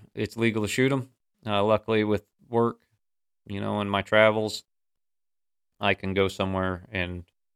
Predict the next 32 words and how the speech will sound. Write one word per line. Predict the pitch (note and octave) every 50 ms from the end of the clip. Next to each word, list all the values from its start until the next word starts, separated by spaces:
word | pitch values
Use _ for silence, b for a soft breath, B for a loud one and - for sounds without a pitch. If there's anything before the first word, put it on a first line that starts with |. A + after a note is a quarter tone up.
| _ _ _ _ _ _ -
you | F#2+ F#2
know, | F2+ F#2
now | G#2 A#2 A#2+ G#2+
that | F#2+ F2+
Missouri | F#2 F2+ F2+ F#2+ G2 F#2 F2
has | F2+ F#2 E2+ F2+
a, | F2+ F2+ G2+ - -
a | G#2+ G2
really | F#2 F#2+ F#2+ F#2+ F#2 F2+
long | F#2 F2+ F2+ F2
season, | - - F#2+ F2+ F#2 F#2 F#2
it's | F2+ - -
not | G2+ F#2+ F2+
as | F2+
big | F#2 F#2 F#2 -
a | F#2
deal, | F#2 F#2+ F#2 F#2
but | F2+ G2+ - _ _ - G#2+
before | G2+ F#2 - G#2 G#2+ G#2 F#2+
I | F#2
could | F#2 - G2+ F#2
just | F#2 F2+ - -
go | G2
somewhere | G2 - G2+ G2+ G2+ G#2 G#2
where, | G#2 G#2+ G#2+ G#2+ - _ _ -
you | A2+ A2 G#2+
know, | A#2+ B2 B2+ D3 -
it | A2+ G#2+
was | A2 A2+
legal. | C3+ D3 C3 G2+ E2+ - _ _ _ _ _ _ _ _ _ _ _ _ _ _ _ _ _ _ _ -
So, | - B2+
yeah, | C3 D3+ D3+ B2